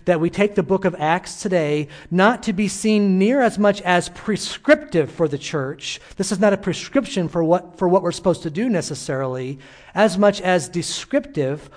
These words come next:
for how the church started. Because we find many things going on in the book of Acts that we do not see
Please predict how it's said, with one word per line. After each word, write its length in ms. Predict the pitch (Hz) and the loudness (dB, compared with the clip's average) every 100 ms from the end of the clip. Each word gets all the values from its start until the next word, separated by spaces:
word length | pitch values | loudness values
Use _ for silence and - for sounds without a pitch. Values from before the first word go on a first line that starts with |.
| - | -20
for 160 | - 180 | -2 0
how 140 | 175 | 2
the 80 | 175 | 0
church 280 | - 185 - | -2 -6 -6
started. 540 | - 220 202 143 104 - _ _ _ _ _ | -6 0 0 0 -8 -20 _ _ _ _ _
Because 240 | 233 214 | 0 2
we 80 | 180 | 2
find 340 | 196 190 170 175 | 0 0 0 2
many 220 | 214 247 | 2 2
things 320 | 247 185 135 | 2 0 0
going 360 | 165 196 226 220 | 2 4 4 4
on 200 | 202 190 | 4 2
in 20 | |
the 80 | 151 | 0
book 180 | 165 | -2
of 120 | 214 175 | -2 -2
Acts 380 | 139 156 - | -2 -2 -4
that 100 | - | -6
we 160 | 170 180 | -4 -4
do 200 | 185 247 | -2 0
not 220 | 233 233 | 0 -2
see 400 | - 330 208 110 | -4 -6 -6 -10